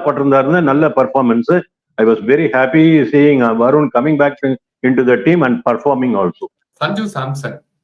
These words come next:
Speaker 2: அவர் வந்து ஓப்பனிங் விளையாடுவாரா மாட்டாரா அப்படின்னு நிறைய கேள்விகள் இருந்தது. அஹ், சூரியகுமார் யாதவ் வந்து பிரஸ் மீட்லயே, before match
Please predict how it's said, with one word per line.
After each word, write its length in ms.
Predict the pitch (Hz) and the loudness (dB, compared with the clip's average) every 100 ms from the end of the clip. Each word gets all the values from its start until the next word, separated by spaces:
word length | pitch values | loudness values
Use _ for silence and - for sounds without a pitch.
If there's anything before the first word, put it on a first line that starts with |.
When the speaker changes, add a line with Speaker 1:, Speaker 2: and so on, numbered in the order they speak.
| _ _ 113 | _ _ -16
Speaker 2:
அவர் 280 | 110 113 | -14 -12
வந்து 300 | 113 117 127 147 127 120 | -12 -12 -12 -10 -10 -10
ஓப்பனிங் 380 | 151 151 151 | -10 -10 -10
விளையாடுவாரா 500 | 127 127 135 127 127 127 | -6 -6 -4 -6 -8 -8
மாட்டாரா 440 | 120 120 113 113 110 | -10 -10 -10 -10 -10
அப்படின்னு 260 | 113 113 | -12 -14
நிறைய 340 | 113 117 127 127 | -12 -8 -8 -6
கேள்விகள் 360 | 123 127 123 | -8 -8 -10
இருந்தது. 440 | 110 107 104 101 131 - _ _ _ | -10 -12 -12 -12 -12 -14 _ _ _
அஹ், 380 | 175 170 151 139 | -6 -4 -4 -4
சூரியகுமார் 500 | 143 214 202 180 165 | -6 -6 -6 -6 -4
யாதவ் 440 | 147 143 139 127 | -4 -4 -4 -4
வந்து 280 | 123 127 190 180 123 113 110 _ | -6 -6 -6 -6 -6 -10 -14 _
பிரஸ் 260 | 135 139 175 | -10 -8 -6
மீட்லயே, 300 | 170 151 156 | -6 -6 -6
before 260 | 143 156 165 | -4 -4 -4
match 260 | 143 139 | -4 -6